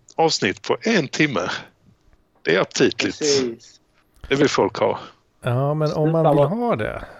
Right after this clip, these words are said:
Speaker 3: då gör man så att man pausar, eh, <laughs> mitt i bara.
Speaker 1: Nej, du, du har för höga krav och tankar om folk.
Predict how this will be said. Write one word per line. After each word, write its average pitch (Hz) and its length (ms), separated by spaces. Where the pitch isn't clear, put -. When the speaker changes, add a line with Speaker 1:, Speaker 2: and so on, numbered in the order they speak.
Speaker 3:
då 143 260
gör 165 220
man 127 320
så 113 280
att 101 160
man 117 180
pausar, 131 960
eh, 123 60
<laughs> - 0
mitt 139 460
i 123 80
bara. 117 320
Speaker 1:
Nej, 117 160
du, 117 200
du 135 120
har 117 120
för 113 140
höga 95 320
krav 92 440
och 101 80
tankar 101 560
om 101 80
folk. - 460